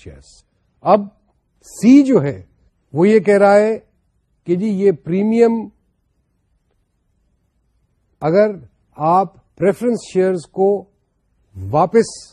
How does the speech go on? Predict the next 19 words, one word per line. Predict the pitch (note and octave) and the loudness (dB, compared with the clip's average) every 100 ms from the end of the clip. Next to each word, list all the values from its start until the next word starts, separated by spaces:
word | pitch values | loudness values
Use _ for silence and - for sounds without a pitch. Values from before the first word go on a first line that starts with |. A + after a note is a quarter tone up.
| _ _ _ A#2+ | _ _ _ -8
لے | C#3+ C#3+ | -4 -2
رہے | A2+ A2+ | -4 -6
ہو، | - - _ _ _ _ _ _ _ _ _ _ _ _ | -10 -20 _ _ _ _ _ _ _ _ _ _ _ _
ریڈیمیبل | A2 B2+ A#2+ G3+ A3 G#3 A3+ A3 - | -12 -10 -6 -4 -2 -2 -2 -2 -6
پریفرنس | F3 C3+ G3 F#3+ - | -6 -4 -6 -6 -6
شیئرز | F#3 E3 | -6 -6
کو | G3+ G3 | -4 -4
ریڈیم | D3+ C#3+ F#3 A3+ G3 | -4 -4 -2 -2 -2
کر | E3+ | -4
رہے | C3+ A#2 | -6 -8
ہو، | G2 - _ _ _ _ _ - | -12 -18 _ _ _ _ _ -14
یہ | A2 F#3+ | -4 0
اب | G3+ F3 | 0 -2
ریڈیمیبل | C3+ C#3 E3+ G#3 G3+ A3 | -6 -6 -4 -2 -2 -2
پریفرنس | F#3 F#3 F3+ G#3 G#3+ | -4 -6 -6 -6 -8
شیئرز | - A3 F#3 | -4 -4 -4
کیا | G#3 G#3 | -4 -4
ہوتے | G#3 E3+ G3+ | -4 -6 -12
ہیں | G3+ | -14